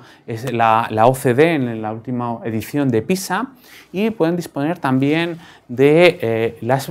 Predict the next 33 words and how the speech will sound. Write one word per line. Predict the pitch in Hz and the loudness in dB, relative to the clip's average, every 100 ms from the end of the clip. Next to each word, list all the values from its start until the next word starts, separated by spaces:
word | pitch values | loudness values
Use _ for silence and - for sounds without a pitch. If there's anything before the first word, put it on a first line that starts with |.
| 127 | 0
eh, | 123 113 | 0 0
preguntas | 117 120 127 170 - | -4 -4 -2 -6 -8
corregidas, | 120 104 - 151 127 104 | -12 -12 -10 -8 -6 -6
codificadas | - 110 104 120 131 175 170 | -8 -10 -10 -10 -6 -6 -6
por | 139 120 | -10 -8
la | 113 | -8
propia | 135 135 156 | -8 -6 -4
O | 131 | -6
C | - 117 | -4 0
D, | 139 202 | 2 0
en | 220 - - | -4 -14 -8
un | 131 | -2
trabajo | 131 147 156 | 2 2 2
realizado | 139 135 123 143 156 | 0 0 -2 -2 -2
por | 143 127 | -2 -6
expertos | - - 139 143 135 | -10 -12 -10 -10 -10
de | |
sesenta | - 117 110 | -12 -12 -6
y | |
cinco | 151 151 117 | -2 -2 -2
países | 143 175 151 | -2 -2 -4
y | |
que, | 120 | -6
por | - | -6
lo | 107 | -6
tanto, | 147 165 139 98 - - - | -4 -2 0 -2 -8 -20 -8
eh, | 117 117 | -6 -2
conlleva, | 120 110 131 160 147 98 107 | 0 0 2 2 0 -2 -2
eh, | 110 | -2
muchísimo | 120 143 156 151 | -4 -6 -6 -8
esfuerzo | - 175 170 135 | -6 -8 -8 -6
para | 120 113 | -6 -6
consensuar | 120 117 120 107 120 123 165 151 | -8 -8 -10 -10 -4 2 4 2